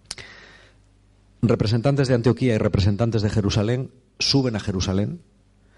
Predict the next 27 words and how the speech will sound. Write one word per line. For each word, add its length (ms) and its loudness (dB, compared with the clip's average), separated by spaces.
y 100 2
tienen 400 -2
una 200 2
reunión. 460 -8
Bueno, 140 -14
se 80 -6
habla 160 0
del, 200 -2
del 160 -4
concilio 380 -2
de 80 0
Jerusalén, 460 -6
es 100 -6
mucho 340 -4
hablar 280 -12
de 80 -12
concilio, 460 -6
pero 140 2
tienen 200 2
la 100 2
primera 300 2
reunión 340 -2
muy 200 -2
importante 580 -2
de 60 -8
la 100 -12
historia, 460 -12